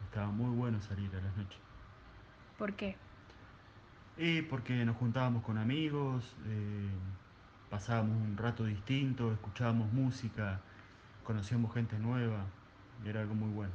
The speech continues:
Speaker 2: Así que en vez de salir solo, salías con amigos.
Speaker 1: Sí, sí, sí, sí, siempre salíamos con amigos, siempre.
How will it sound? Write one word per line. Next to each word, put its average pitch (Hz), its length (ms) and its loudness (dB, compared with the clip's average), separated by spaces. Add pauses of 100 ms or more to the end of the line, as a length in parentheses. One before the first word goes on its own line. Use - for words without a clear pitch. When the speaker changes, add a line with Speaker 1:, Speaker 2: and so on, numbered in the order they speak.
(640)
Speaker 2:
Así 208 300 2
que 226 200 4
en 220 140 4
vez 220 100 4
de 220 80 4
salir 220 300 2
solo, 233 260 2
salías 208 320 0
con 202 180 2
amigos. 202 360 2 (460)
Speaker 1:
Sí, 117 260 2
sí, 117 160 -2
sí, 107 180 -4
sí, 98 100 -4 (120)
siempre 123 320 0
salíamos 110 300 2
con 107 120 0
amigos, 98 300 0
siempre. 95 280 -4